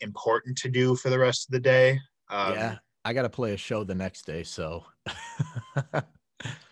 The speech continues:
Speaker 1: I was okay the next day, but that night I got hit with a bad fever and chills.
Speaker 2: Ooh,
Speaker 1: So
Speaker 2: okay. Yeah.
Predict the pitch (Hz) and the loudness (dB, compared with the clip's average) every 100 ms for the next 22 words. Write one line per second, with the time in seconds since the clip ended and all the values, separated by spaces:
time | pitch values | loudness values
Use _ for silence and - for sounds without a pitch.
0 | _ _ - 135 208 240 202 165 - - | _ _ 2 4 6 4 6 4 2 -2
1 | 123 127 135 123 117 117 120 - 131 127 | 4 6 6 6 4 2 2 0 6 6
2 | 123 117 123 127 127 107 107 107 110 104 | 6 0 2 2 2 -2 0 2 2 -2
3 | 104 101 101 113 110 104 90 98 98 98 | -4 -2 -2 -4 -4 -6 -2 0 0 -2
4 | - 98 95 98 90 85 - 85 80 78 | -8 -10 -8 -8 -8 -10 -12 -10 -12 -10
5 | - - - 104 101 92 82 - - 85 | -8 -6 -4 -4 -2 -4 -6 -10 -4 -4
6 | 87 78 80 - _ _ _ _ _ _ | -2 -4 -4 -10 _ _ _ _ _ _
7 | _ - 78 78 | _ -6 -4 -4